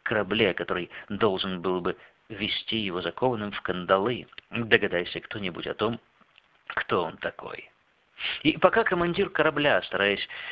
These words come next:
его развлечь, докучал ему своими игривыми песенками, Питер Блад забавлялся в душе, рассматривая с юмористической стороны немыслимую эту ситуацию и мечтая вместе с тем при первой же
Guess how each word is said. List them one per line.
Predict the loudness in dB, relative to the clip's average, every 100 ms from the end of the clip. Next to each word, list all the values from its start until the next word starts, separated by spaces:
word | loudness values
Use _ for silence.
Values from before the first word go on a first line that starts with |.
| -4
его | 2 4 4
развлечь, | 2 0 -4 -4 -2
докучал | 0 2 2 2
ему | 0 -2
своими | -2 0 0 0
игривыми | -2 -2 -2 -6
песенками, | -4 -4 -2 -2 -2 0 -2 -4 -20 _ _ 0
Питер | 2 2
Блад | 0 0 2 0
забавлялся | 0 0 0 -2 -2 -4
в | -2
душе, | 0 2 2
рассматривая | 0 0 -4 -2 0 2 0 -6 -10
с | -2
юмористической | 0 2 0 -2 -4 -2 -2 -4 -6
стороны | -4 0 2 2 0 -4 -8 -14 -14 _ _
немыслимую | -2 0 2 2 2 -2 -4 -4 -4
эту | -4
ситуацию | -2 -2 -4 -6 -6 -6 -6 -6 -8 -8
и | -6 -4 -2
мечтая | 2 4 6 6 4 2 -2
вместе | -6 -4 -2 -4 -6 -8
с | -8
тем | -6 -4
при | -4 -6
первой | -2 0 0 -2
же | -2